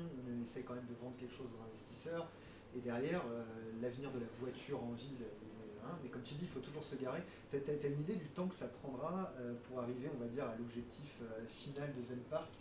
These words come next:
qui est peut-être augmenter, euh, la valeur du parking au-dessus de la valeur du R plus un, R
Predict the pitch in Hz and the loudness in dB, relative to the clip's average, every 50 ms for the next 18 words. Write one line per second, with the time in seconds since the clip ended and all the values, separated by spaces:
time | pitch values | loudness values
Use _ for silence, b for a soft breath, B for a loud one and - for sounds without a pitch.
0 | B B B B B - - 139 135 135 135 - 165 170 165 - 139 131 135 135 | B B B B B -2 0 0 2 2 2 4 4 2 2 2 0 -2 0 -2
1 | 131 131 143 143 143 131 123 120 120 120 127 127 131 127 123 - - 135 - - | 0 0 4 4 4 6 6 4 4 4 4 4 4 4 2 -2 -2 -4 -4 0
2 | - 151 139 135 131 - - - - 151 139 131 120 120 131 127 131 131 123 120 | 0 2 4 4 4 2 2 0 -2 0 4 4 4 6 4 4 4 4 2 2
3 | 123 127 127 127 123 - - 123 - 143 139 139 131 | 2 2 2 2 0 -4 -6 -6 -4 -2 -2 -2 -2